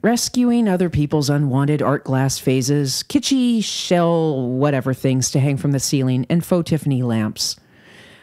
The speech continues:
Oh, and those bumpy milk glass lamps I always thought were so hideous when I was a kid. I suddenly want, like them now. I wanna get, like, seventeen of them. All different sizes and shapes, and add white drum lampshades with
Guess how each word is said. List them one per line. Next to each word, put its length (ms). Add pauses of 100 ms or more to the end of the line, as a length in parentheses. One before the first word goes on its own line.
(260)
Oh, 300
and 200
those 400
bumpy 540
milk 300
glass 420
lamps 360
I 60
always 180
thought 140
were 80
so 380
hideous 460
when 120
I 40
was 140
a 60
kid. 340 (600)
I 40
suddenly 440
want, 220 (140)
like 240
them 160
now. 360 (440)
I 40
wanna 180
get, 160
like, 280 (120)
seventeen 560
of 100
them. 260 (160)
All 120
different 240
sizes 420
and 140
shapes, 380
and 120 (400)
add 220
white 320
drum 380
lampshades 600
with 240